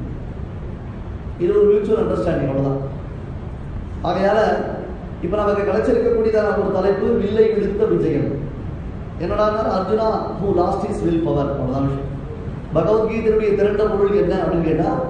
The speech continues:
அர்ஜுனன் தன்னுடையதான பவரை இழந்துட்டான். விசிருத்திய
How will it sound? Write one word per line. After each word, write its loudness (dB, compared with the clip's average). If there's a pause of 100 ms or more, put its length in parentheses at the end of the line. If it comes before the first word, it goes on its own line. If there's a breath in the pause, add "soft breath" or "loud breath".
(420)
அர்ஜுனன் 2 (360)
தன்னுடையதான 2 (520)
பவரை 2
இழந்துட்டான். 0 (500)
விசிருத்திய 2